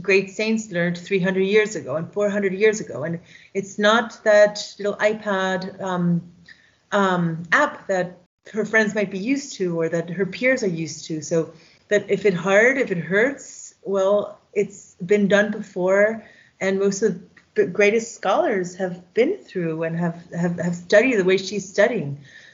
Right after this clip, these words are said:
So I encourage her in that way, that it's, um, it is a hard program. And funny way, it's, it's, it's interesting that many people, many families around us are really interested in Kolbe now. And I already en-, got two families to enroll,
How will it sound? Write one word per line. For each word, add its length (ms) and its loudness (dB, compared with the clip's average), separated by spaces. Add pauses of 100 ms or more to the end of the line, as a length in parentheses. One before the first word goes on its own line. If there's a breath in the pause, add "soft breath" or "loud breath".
(120)
So 240 -2
I 80 2
encourage 440 0
her 100 -4
in 80 -2
that 220 -2
way, 160 -4
that 160 -2
it's, 220 -6
um, 360 -4 (500)
it 80 2
is 240 8
a 60 -2
hard 320 0
program. 640 -4 (420 soft breath)
And 420 0 (180)
funny 320 2
way, 160 2 (100)
it's, 200 -6
it's, 160 0
it's 260 -4
interesting 440 0
that 140 0
many 240 2
people, 340 -2
many 160 -2
families 460 0
around 320 2
us 120 0
are 140 4
really 320 6
interested 300 -2
in 80 0
Kolbe 340 4
now. 220 2
And 160 -2 (320 loud breath)
I 140 6
already 340 4
en-, 220 -4 (160)
got 200 2 (120)
two 160 0
families 480 0
to 100 -4
enroll, 640 0